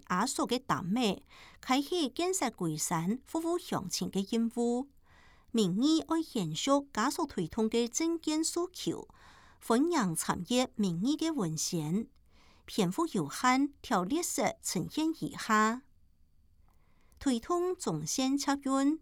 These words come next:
请早通工。兴建桃园新北京国家快速道路，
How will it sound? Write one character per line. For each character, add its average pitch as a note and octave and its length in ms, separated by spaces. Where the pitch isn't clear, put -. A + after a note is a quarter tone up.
请 F4+ 320
早 C#4+ 280
通 D#4 280
工。 D#3+ 460
兴 A3+ 220
建 F4 340
桃 G3 280
园 E3 280
新 G#3 320
北 C#4 160
京 F#3+ 480
国 F3 220
家 C4+ 240
快 E4+ 260
速 - 200
道 G#3 240
路， A3+ 440